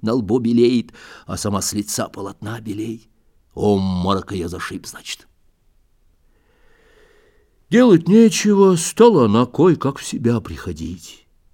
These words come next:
Руки заломила, рыдает в три ручья. Вещь не сладкая, братцы, жениха потерять,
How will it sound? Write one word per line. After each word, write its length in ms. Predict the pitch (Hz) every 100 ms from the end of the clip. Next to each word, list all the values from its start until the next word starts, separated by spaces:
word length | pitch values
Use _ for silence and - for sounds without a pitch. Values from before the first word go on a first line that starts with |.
| _ _ - -
Руки 480 | - 175 214 165 202
заломила, 800 | 165 185 175 156 160 165 151 139
рыдает 560 | 127 139 143 214 196 180
в 100 | -
три 160 | 165 180
ручья. 580 | 151 151 - 120 131 101 - - - - -
Вещь 520 | 95 120 113 - -
не 180 | 95 101
сладкая, 720 | 87 - 117 117 - - 82 76
братцы, 520 | 90 110 85 - 82
жениха 500 | 76 92 92 - 107
потерять, 600 | 95 87 90 87 82